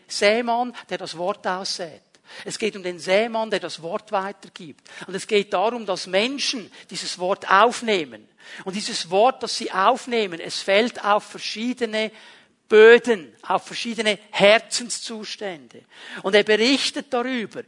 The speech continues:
dass es Menschen gibt, die mit einer Freude dieses Evangelium ergreifen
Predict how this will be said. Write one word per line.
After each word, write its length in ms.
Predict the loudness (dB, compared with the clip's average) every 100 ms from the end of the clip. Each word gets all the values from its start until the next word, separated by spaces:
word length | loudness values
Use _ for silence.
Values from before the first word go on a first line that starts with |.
| -16 -10
dass 120 | -8
es 140 | -8 -2
Menschen 500 | 0 0 0 -4 -4
gibt, 360 | -2 -2 -4
die 80 | -6
mit 240 | -6 -2 4
einer 400 | 6 6 2 -2
Freude 560 | 6 6 8 4 0
dieses 240 | -4 -6 -2
Evangelium 680 | -2 0 6 6 6 0
ergreifen 680 | -2 4 6 6 4 -2 -12